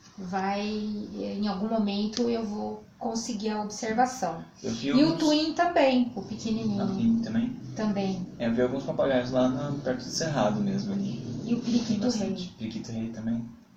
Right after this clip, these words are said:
Speaker 2: Que legal.
Speaker 1: O periquito rei tem observado que nas cidades é mais comum a maritaca e o periquito de encontro amarelo. O tuim em menor, menor número. E a, o periquito rei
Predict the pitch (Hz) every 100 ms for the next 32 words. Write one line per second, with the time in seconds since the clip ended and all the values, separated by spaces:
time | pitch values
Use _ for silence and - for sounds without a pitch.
0 | - - - - - - - - 190 202
1 | - 220 240 247 294 302 - - - -
2 | - - - 240 240 240 - 240 220 220
3 | 214 208 214 - 240 - - 208 233 269
4 | 277 - 208 214 240 269 196 196 185 -
5 | - - - - - 208 220 233 - 277
6 | 262 220 190 - - - 202 214 233 226
7 | 208 196 208 - 311 339 - - 254 262
8 | - 262 - 262 262 226 262 254 254 247
9 | - 240 262 240 185 170 175 175 - -
10 | 285 - 302 285 294 320 339 - 240 277
11 | 269 262 247 247 269 277 269 - - -
12 | - 208 214 226 247 220 196 180 175 170
13 | 175 - - 220 233 247 247 - - 233
14 | 240 233 233 277 311 320 285 - 247 -
15 | 208 220 247 285 247